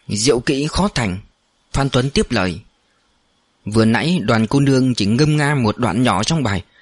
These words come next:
nếu dựa theo đoạn nhạc ấy mà suy đoán, khẩu quyết của Minh Quỷ này có lẽ là." Phan Tuấn trầm ngâm một lúc, lông mày nhíu lại,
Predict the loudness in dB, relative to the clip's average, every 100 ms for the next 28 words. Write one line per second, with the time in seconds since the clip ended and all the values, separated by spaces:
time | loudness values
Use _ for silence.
0 | _ -2 0 2 2 0 -2 0 0 -2
1 | -2 -2 0 0 0 0 0 0 -2 -4
2 | -10 -12 -2 0 2 0 0 -2 0 0
3 | 0 0 0 -2 -2 -2 -2 0 0 0
4 | -2 -4 -4 -8 -16 -20 _ _ _ _
5 | _ _ _ _ _ -4 0 2 2 2
6 | 2 0 0 0 0 0 -2 -2 -6 -12
7 | -4 0 0 0 0 0 0 0 -4